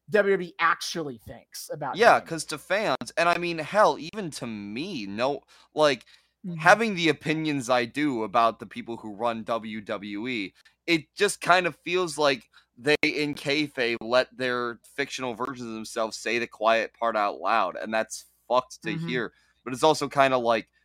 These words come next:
Speaker 2: great to hear, like, refreshing honesty, but, like, refreshing honesty that builds heat.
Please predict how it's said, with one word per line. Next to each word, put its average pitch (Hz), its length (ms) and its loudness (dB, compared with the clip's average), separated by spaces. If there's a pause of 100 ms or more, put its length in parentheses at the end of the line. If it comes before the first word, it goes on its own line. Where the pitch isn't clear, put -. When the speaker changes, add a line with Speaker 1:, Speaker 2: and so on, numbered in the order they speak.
(480)
Speaker 2:
great 113 500 -4
to 160 120 2
hear, 175 300 0
like, 131 340 4
refreshing 127 600 -2
honesty, 117 500 0
but, 120 240 -2
like, 107 260 0
refreshing 156 380 0
honesty 123 300 2
that 101 180 -8
builds 92 300 -6
heat. - 480 -14